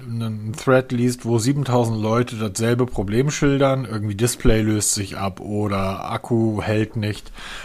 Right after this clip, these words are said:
dann weißt du, Finger weg. Das heißt, ich lasse mir eigentlich immer Zeit. Das Pixel sechs hat aber ein, zwei Punkte, die für mich und mein tägliches Leben, meine tägliche Arbeit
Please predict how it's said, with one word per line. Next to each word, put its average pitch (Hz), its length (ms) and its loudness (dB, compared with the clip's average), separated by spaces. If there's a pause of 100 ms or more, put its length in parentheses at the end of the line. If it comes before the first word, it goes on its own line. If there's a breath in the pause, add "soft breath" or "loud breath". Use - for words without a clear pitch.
dann 113 160 0
weißt 123 340 4
du, 123 240 6 (300 loud breath)
Finger 107 380 0
weg. 87 200 -10 (380 loud breath)
Das 110 160 2
heißt, 165 200 6
ich 131 80 0
lasse 135 240 4
mir 110 100 0
eigentlich 120 300 0
immer 113 180 -2
Zeit. 98 300 -6
Das 95 100 -8
Pixel 170 380 4
sechs 165 280 2
hat 127 160 -2
aber 117 200 -4
ein, 135 200 0
zwei 110 300 -4
Punkte, 165 400 2
die 123 140 0
für - 160 0
mich 160 280 2
und 143 140 0
mein 104 160 0
tägliches 175 520 0
Leben, 131 360 2
meine 98 240 -4
tägliche 151 460 -2
Arbeit 98 300 -6